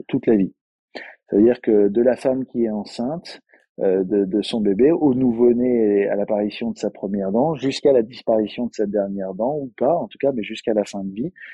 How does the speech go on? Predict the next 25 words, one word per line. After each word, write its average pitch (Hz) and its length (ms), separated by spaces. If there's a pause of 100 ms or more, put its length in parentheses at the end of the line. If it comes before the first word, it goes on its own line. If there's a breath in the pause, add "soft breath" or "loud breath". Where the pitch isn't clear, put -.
(160 loud breath)
et 110 80
la 107 100
mort. 90 240 (440 loud breath)
Et 117 100
du 117 140
coup, 202 180
on 156 80
s'est 117 260
dit, 160 360 (880)
bon, 127 180
bah, 101 320 (180)
on 120 60
va 120 160
développer 143 480
ce - 80
système-là, 113 640 (640 soft breath)
qui - 120
se - 80
confond, 135 420
en - 20
fait, 120 220
sous - 100
la 107 140
notion 107 300
de 120 80